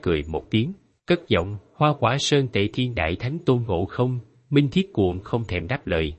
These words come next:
"Hoa Quả Sơn ta chưa từng nghe qua, không ngờ Tôn gia cũng là chủ nhân một ngọn núi. Hôm nay các ngươi đến huyết vụ sơn của ta có ý gì?"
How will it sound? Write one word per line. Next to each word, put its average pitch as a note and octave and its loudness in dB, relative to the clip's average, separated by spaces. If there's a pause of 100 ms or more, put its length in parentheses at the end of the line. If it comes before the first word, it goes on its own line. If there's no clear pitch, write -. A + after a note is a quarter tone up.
(280)
"Hoa C3 2
Quả A2+ 0
Sơn A#2+ 0 (120)
ta B2 2
chưa C#3+ 4
từng G2+ -2
nghe A#2+ 2
qua, B2+ -2 (400)
không F#3+ 0
ngờ G2+ 4 (100)
Tôn D3 4
gia C3 2
cũng A#2+ 0
là A#2 0
chủ - -2
nhân A#2+ -2
một F#2 -2
ngọn F2 -2
núi. F#3 2 (320)
Hôm D#3 4
nay D#3 2
các E3 0
ngươi C#3+ 6
đến C#3 4
huyết F#3 4
vụ F#2+ -2
sơn A2+ 2
của C3 -2
ta A2 -2
có B2+ 0
ý D3 0
gì?" D2+ -6